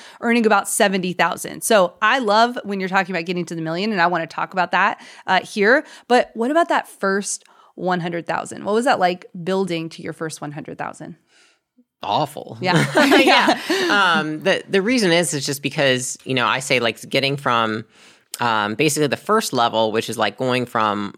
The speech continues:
Speaker 2: you know, entrepreneur to, like, a producer, uh, per se, is you, the problem is that you have no idea what you're doing.
Speaker 1: Mm-hmm.
Speaker 2: And so the thing is, is that you're trying all these things and you have no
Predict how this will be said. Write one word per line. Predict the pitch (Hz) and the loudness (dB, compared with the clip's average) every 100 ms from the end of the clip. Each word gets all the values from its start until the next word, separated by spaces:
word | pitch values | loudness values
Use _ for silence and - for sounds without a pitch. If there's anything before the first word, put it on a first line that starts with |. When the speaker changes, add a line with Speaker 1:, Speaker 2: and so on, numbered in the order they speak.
| _ | _
Speaker 2:
you | 107 | -8
know, | 95 110 | -6 0
entrepreneur | 147 143 - 139 127 117 | 0 0 -4 -4 0 -2
to, | 113 110 | -2 -4
like, | 107 | -4
a | 107 | -6
producer, | - 113 98 139 135 113 101 113 _ | -8 -8 -4 -4 -2 -6 -6 -10 _
uh, | - 76 - | -14 -12 -14
per | - 117 | -10 -8
se, | - 110 107 - | -2 2 2 2
is | 117 113 113 - _ _ _ _ | 2 2 -2 -8 _ _ _ _
you, | 160 110 _ _ | -18 -18 _ _
the | - | -10
problem | - - - 190 240 156 101 80 | -10 -16 0 4 4 4 -2 -4
is | - | -10
that | - | -12
you | 120 | -10
have | 120 117 | -8 -8
no | 127 139 156 165 | -8 -2 2 4
idea | 139 101 | 2 0
what | 87 | -6
you're | - | -8
doing. | - - - 180 | -14 -18 -10 -8
Speaker 1:
Mm-hmm. | 175 170 - | -8 -10 -10
Speaker 2:
And | - 147 | -4 -2
so | 143 151 135 131 120 - _ _ | 0 2 2 2 -2 -6 _ _
the | 131 | -2
thing | 202 175 | 0 2
is, | 147 123 | 0 -2
is | 120 | -2
that | 127 110 | -2 -4
you're | 117 | -6
trying | - 208 262 | -4 -2 0
all | 147 | -2
these | 123 - | -2 -6
things | 117 113 | -6 -6
and | 117 | -8
you | 135 | -6
have | 160 160 131 | -4 -4 -4
no | 120 120 131 139 139 139 | 0 2 4 4 2 -2